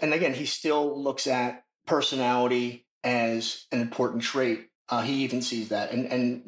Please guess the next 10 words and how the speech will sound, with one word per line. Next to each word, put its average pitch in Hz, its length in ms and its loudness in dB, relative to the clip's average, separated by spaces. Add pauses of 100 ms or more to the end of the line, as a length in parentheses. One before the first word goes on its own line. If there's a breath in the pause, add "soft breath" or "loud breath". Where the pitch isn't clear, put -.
most, 160 360 2
I've 147 160 2
noticed 139 300 0
most 135 320 0
people 135 360 2
who 123 260 2
are, 117 420 0
you 135 180 -4
know, 110 200 0
well-educated, 117 960 2